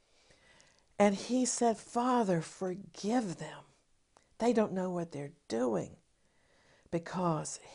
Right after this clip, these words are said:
he is a forgiving Lord. Thank you that you have forgiven me of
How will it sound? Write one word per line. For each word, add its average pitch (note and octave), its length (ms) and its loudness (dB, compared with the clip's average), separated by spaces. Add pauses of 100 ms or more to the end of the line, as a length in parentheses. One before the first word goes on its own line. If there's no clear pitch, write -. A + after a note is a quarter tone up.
(140)
he E3 520 0 (400)
is E3+ 220 2
a G3+ 80 0
forgiving D#3 680 -4
Lord. C#3+ 540 -6 (1200)
Thank C4 380 6
you A3 100 2
that E3+ 200 6
you G3+ 200 0
have F#3 260 0
forgiven D#3+ 840 0
me D3+ 200 -4
of D3+ 240 -6